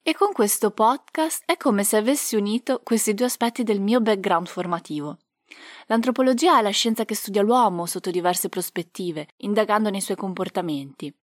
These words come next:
La narrazione è centrale in questa disciplina ed ecco che quindi ho deciso di focalizzarmi proprio su questa,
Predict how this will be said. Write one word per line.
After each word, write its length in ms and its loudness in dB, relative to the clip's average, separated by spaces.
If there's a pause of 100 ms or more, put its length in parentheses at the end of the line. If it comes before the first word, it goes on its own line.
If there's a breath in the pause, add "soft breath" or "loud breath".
(160)
La 80 2
narrazione 680 2
è 140 0
centrale 640 0
in 60 -8
questa 240 -10
disciplina 640 -4
ed 180 0
ecco 200 -2
che 160 -6
quindi 300 4
ho 40 4
deciso 440 0
di 100 -6
focalizzarmi 840 0
proprio 320 -2
su 160 -8
questa, 520 -8